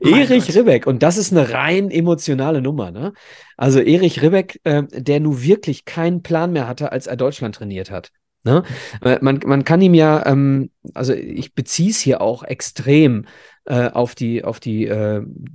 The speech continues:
Speaker 2: äh, deutsche Nationalmannschaft. Wobei Erich Ribbeck, also ganz kurz, war für vierundzwanzig Spiele Trainer der deutschen Nationalmannschaft. Und zwar,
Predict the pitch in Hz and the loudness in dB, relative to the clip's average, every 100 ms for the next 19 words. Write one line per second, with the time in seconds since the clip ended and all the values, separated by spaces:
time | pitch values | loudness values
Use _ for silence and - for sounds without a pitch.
0 | - - 113 110 120 123 135 127 117 117 | -18 -10 -8 -6 2 2 4 2 2 0
1 | 120 123 110 107 - 123 107 147 185 123 | 0 0 -2 -6 0 0 2 0 2 2
2 | 123 101 - - _ - 160 233 214 - | 0 -4 -16 -20 _ 0 2 2 -2 -2
3 | 156 214 214 123 113 104 _ _ 135 143 | 0 -2 -2 -4 -4 -6 _ _ -10 -10
4 | - 156 190 - _ _ - 110 127 170 | -4 -2 -2 -8 _ _ -8 0 0 0
5 | 233 - - 139 - 190 190 180 170 160 | -4 -14 -8 -6 -2 -4 -2 -4 -4 -6
6 | - 147 143 143 - _ - 139 131 139 | -6 -2 -2 -2 -8 _ -10 -4 -2 -2
7 | 131 123 135 123 - 123 127 113 107 104 | -2 -2 -4 -10 -8 -6 -4 -4 -6 -8
8 | - 135 110 - 117 139 | -8 -8 -6 0 2 2